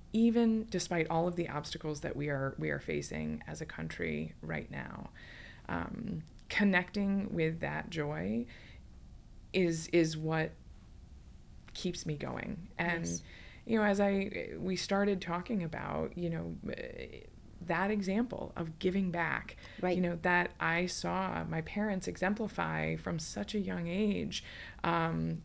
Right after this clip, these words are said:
Speaker 1: is, is what brings me joy as well, and what I try to live out in, in this work that I do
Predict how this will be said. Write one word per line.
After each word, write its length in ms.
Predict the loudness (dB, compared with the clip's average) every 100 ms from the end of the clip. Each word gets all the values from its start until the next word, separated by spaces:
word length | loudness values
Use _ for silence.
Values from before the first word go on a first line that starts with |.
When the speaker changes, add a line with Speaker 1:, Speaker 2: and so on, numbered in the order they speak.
| 4
Speaker 1:
is, 420 | 6 6 4 -2 4
is 240 | 4 6
what 180 | 2 2
brings 340 | 2 2 2
me 200 | 2 2
joy 480 | 2 2 2 2 0 0
as 160 | -2
well, 260 | 0 0 0
and 140 | 0
what 120 | -2 0
I 140 | -2
try 220 | -2 -2
to 80 | -2
live 180 | -2 -2
out 280 | 0 -2 -2
in, 280 | -2 -2 -2
in 100 | -2
this 160 | -2 -2
work 220 | -4 -4
that 120 | -6
I 60 | -6
do 140 | -6